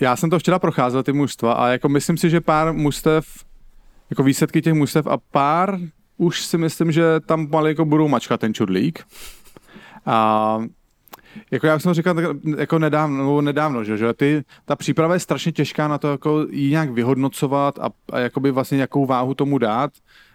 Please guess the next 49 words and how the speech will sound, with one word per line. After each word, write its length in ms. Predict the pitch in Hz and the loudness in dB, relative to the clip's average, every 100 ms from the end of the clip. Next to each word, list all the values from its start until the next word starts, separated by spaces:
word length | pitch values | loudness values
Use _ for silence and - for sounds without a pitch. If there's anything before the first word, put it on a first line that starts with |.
| _ | _
Myslím 240 | 156 123 135 | -8 -4 -2
si, 120 | 135 | 0
že 240 | 139 135 131 135 | 2 2 0 -2
nechceš 460 | 131 127 143 - | -2 -2 -4 -2
je, 200 | 139 131 131 127 110 | -2 -2 -4 -6 -6
ani 140 | 139 135 | 0 2
jeden 160 | 135 | 2
extrém, 240 | 135 - 117 | 0 -2 -2
nechceš 240 | 113 127 | 0 -2
všechno 260 | - 120 135 | -4 -2 0
vyhrát, 360 | 123 120 147 - - - | 0 0 0 -4 -16 -8
aby 160 | 127 123 | -4 -4
si 120 | 127 | -2
si 100 | 147 | -2
nemyslel, 260 | 127 120 131 | -2 0 -2
že 40 | |
je 40 | |
všechno 240 | 123 123 127 | -2 -4 -6
v 40 | |
pohodě, 320 | - 117 120 | -2 -2 0
protože 320 | 135 123 113 117 | -2 -2 -2 -2
právě 380 | 120 110 117 120 _ _ _ _ _ _ _ - - | -2 0 0 -2 _ _ _ _ _ _ _ -20 -10
v 40 | |
tom 140 | - 123 | -2 0
létě 220 | 113 127 | 0 0
ještě 200 | 117 - | 0 0
je 60 | 117 | 0
čas, 220 | 123 113 | -2 -2
jako 180 | 120 120 | -2 -2
když 140 | 113 | 0
si 80 | 135 | 0
uvědomíš 360 | 117 117 117 | 0 0 0
nějaký 220 | 120 110 120 | -2 -4 -4
problémy 500 | 113 113 110 113 120 _ - - - | -2 -2 0 -2 -4 _ -20 -20 -8
a 80 | 123 | -4
nedostatky, 480 | 110 113 - - 123 | 0 0 -2 -2 -2
tak 140 | 110 | -2
je 60 | 120 | -2
čas 160 | 117 | -4
to 80 | - | -2
vypilovat 460 | 113 - 117 120 123 | -2 0 0 0 -2
a 40 | |
zároveň, 500 | 113 110 110 113 113 - - - - - - | -2 0 0 -2 -4 -8 -20 -20 -20 -12 -4
eh, 40 | 107 107 107 107 113 - | -2 0 0 -2 -4 -2
ale 280 | 156 165 160 | 0 0 0
nechceš, 600 | 156 135 147 - - - | -4 -2 -4 -6 -8 -10
nechceš 480 | 139 135 127 - 135 | -4 -2 -2 -2 -4
jakoby 200 | 127 131 | -2 -2
š-, 320 | 117 - - | -4 -6 -4